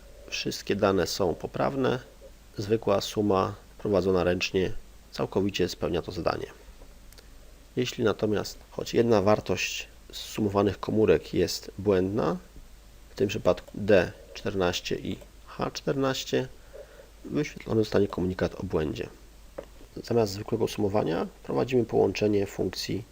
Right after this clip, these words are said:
jeżeli oraz czy błąd. Kasuję tą komórkę,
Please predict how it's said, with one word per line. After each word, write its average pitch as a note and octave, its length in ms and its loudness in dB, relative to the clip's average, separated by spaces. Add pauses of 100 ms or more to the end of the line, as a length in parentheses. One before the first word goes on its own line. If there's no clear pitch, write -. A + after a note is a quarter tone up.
(200)
jeżeli F#2+ 480 2
oraz - 260 -6
czy - 160 -6
błąd. - 400 -8 (680)
Kasuję - 420 -2
tą - 360 -6 (1200)
komórkę, C#3+ 600 0